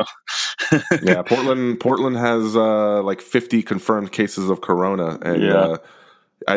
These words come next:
Speaker 2: you're a lot of people's Tom Hanks, a lot of people's Idris Elba. So we, we don't, we don't want you to get sick, man.
Speaker 1: <laughs> Oh, I'm staying home. No worries. Uh, I, it's funny, like, how actually well prepared I am for this 'cause I've been living this lifestyle for a long <laughs> time. <laughs>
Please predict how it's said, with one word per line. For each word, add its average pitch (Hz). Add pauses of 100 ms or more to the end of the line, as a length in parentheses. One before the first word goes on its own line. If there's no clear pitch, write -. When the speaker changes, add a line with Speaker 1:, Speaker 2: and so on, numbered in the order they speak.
Speaker 2:
you're 110
a 113
lot 117
of 110
people's 110
Tom 104
Hanks, 107
a 85
lot 95
of 95
people's 92
Idris 98
Elba. 170
So 95
we, -
we 113
don't, 113
we 123
don't 117
want 127
you 113
to 107
get 101
sick, 117
man. 90
Speaker 1:
<laughs> -
Oh, 120
I'm 123
staying 120
home. 107
No 104
worries. 98
Uh, 98
I, 139
it's -
funny, 139
like, 120
how 110
actually 107
well 98
prepared 98
I 104
am 110
for 117
this 120
'cause 101
I've 104
been 98
living 98
this 107
lifestyle 110
for -
a 101
long -
<laughs> -
time. -
<laughs> 135